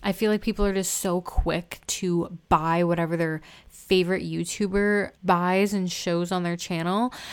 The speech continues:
But the most important thing is honestly doing research. And I really do not believe in splurging at Sephora.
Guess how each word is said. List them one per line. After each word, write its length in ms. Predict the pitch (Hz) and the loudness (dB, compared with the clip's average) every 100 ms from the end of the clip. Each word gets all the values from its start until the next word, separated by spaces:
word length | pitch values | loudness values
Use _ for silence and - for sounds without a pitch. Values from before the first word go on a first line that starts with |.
| - | -6
But 120 | - - | 2 4
the 60 | |
most 240 | 202 214 233 | 4 2 0
important 440 | 269 214 190 180 | -2 0 -2 -2
thing 180 | 190 180 | -4 -4
is 160 | 170 - | -6 -4
honestly 420 | 175 185 190 180 | -2 -2 -4 -6
doing 380 | 160 165 160 156 | -4 -2 -4 -4
research. 640 | 160 196 - - - - - | -6 -6 -6 -10 -12 -14 -6
And 100 | 185 | -2
I 100 | 180 | 0
really 560 | 170 185 208 220 - - | 0 0 0 -2 -6 -14
do 160 | - 180 | -6 -2
not 400 | 175 175 180 - | 0 2 2 2
believe 560 | 196 190 185 170 160 - _ | 0 0 0 -2 -4 -8 _
in 220 | 180 170 | 0 0
splurging 800 | - - - - 180 185 180 180 | -4 -10 -2 2 4 4 2 0
at 160 | 170 170 | -2 -4
Sephora. 720 | - - 185 165 156 151 151 | -12 -6 -4 -2 -2 -4 -6